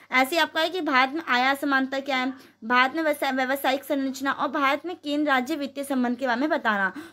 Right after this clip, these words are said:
तो अब आपने देख लिया कि किस टाइप से आपसे क्वेश्चन पूछे जा रहे हैं पेपर में और इसी टाइप से आपको करना भी होगा। तो thank you so much इस वीडियो को एंड तक देखने के लिए, और अगर आपको ये वीडियो अच्छी लगी हो तो प्लीज़ इस वीडियो को लाइक करें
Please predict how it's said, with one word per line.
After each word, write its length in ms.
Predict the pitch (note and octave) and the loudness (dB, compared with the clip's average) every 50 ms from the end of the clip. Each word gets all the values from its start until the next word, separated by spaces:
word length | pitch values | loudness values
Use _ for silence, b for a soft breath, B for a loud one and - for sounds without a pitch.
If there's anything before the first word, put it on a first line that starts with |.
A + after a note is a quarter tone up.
| B B - | B B 0
तो 60 | C#4+ | 4
अब 60 | D4+ | 4
आपने 220 | D#4 D4+ D4+ F4 | 4 4 4 0
देख 240 | E4+ D4 D4 D4 D4 | -2 0 -2 -2 -2
लिया 80 | D#4+ E4 | -4 -4
कि 120 | D#4+ F#4 | -4 -4
किस 220 | - D#4 D4+ D4+ - | -4 -4 -6 -4 -2
टाइप 120 | D#4+ D4 | -2 -2
से 120 | D4 - D#4+ | -2 -2 -6
आपसे 180 | D#4 - - | -6 -6 -8
क्वेश्चन 340 | E4 - C4 A3+ A3 - C#4+ | -6 -4 -4 -2 -2 -2 -4
पूछे 240 | C4 C#4+ C#4 - C4 | -4 -4 -8 -6 0
जा 100 | D4 C4+ | 2 2
रहे 80 | C4 C#4 | 2 2
हैं 60 | C4+ | 2
पेपर 260 | D4+ - - C#4 C#4 | -2 -2 -2 -2 0
में 160 | D4+ F4 F#4+ F#4+ B B F4 B B B | 0 -2 -2 -4 B B -20 B B B
और 80 | - B3 | 0 0
इसी 180 | C4+ C4+ - D4+ | 0 0 0 2
टाइप 180 | D4+ D4+ D4 | 4 4 4
से 100 | - F4+ | 4 2
आपको 200 | D#4+ D#4+ - F#4 | 2 2 0 -4
करना 300 | - D#4+ C#4 C4 B3+ B3 | -2 0 0 2 2 2
भी 100 | B3 A#3+ | 4 4
होगा। 280 | A3+ A3 G3+ G3 F#3+ G3 B B B B - | 4 4 4 2 0 0 B B B B -2
तो 120 | C#4 C#4+ C#4+ | 0 0 0
thank 320 | D4 D#4+ C#4 C4 C#4 C4+ | 2 0 0 2 0 0
you 80 | F4 E4+ | -2 -2
so 140 | - F4 E4 | 0 0 2
much 240 | D#4 E4 D#4 - | 2 0 -2 -2
इस 340 | E4 D4+ C4+ - D4 C#4 - C#4+ | -6 -8 -6 -6 -6 -6 -4 -4
वीडियो 200 | D4 B3+ D4 D4+ | -2 -2 -2 -2
को 100 | - - | -2 -2
एंड 220 | - A#3 A#3 A#3+ B3 | -2 0 0 0 0
तक 80 | C#4 | -2
देखने 320 | C4+ C#4 C#4+ C#4 C#4+ C#4+ D4 | 0 0 0 2 2 2 2
के 100 | C#4+ D4 | 0 0
लिए, 100 | D4 D4 | 0 0
और 200 | - - A#3 C4 | 0 0 -2 0
अगर 200 | A#3+ A#3+ B3 C#4 | 0 0 2 2
आपको 240 | D4 D4 D4 - E4+ | 2 2 0 -2 -4
ये 100 | D#4+ D#4 | -4 -4
वीडियो 240 | B3+ D4 C4 D4+ - | -4 -4 -2 0 0
अच्छी 320 | - A3 A3 - - D4 | 2 0 -2 -2 -2 -2
लगी 180 | C#4 C#4 C#4+ C#4+ | 0 0 0 0
हो 60 | D4 | -2
तो 100 | D4 E4 | -4 -4
प्लीज़ 260 | D#4+ - D4 D4 C#4 | -8 -6 -8 -8 -8
इस 140 | D4 - - | -8 -8 -6
वीडियो 180 | D4 C#4 C#4 C#4+ | 0 2 2 2
को 100 | D#4+ D4 | 2 2
लाइक 300 | B3 A3 G#3+ A#3 A#3 - | 2 2 0 0 0 0
करें 240 | C#4+ C4+ C#4 C#4 | -2 -2 0 -2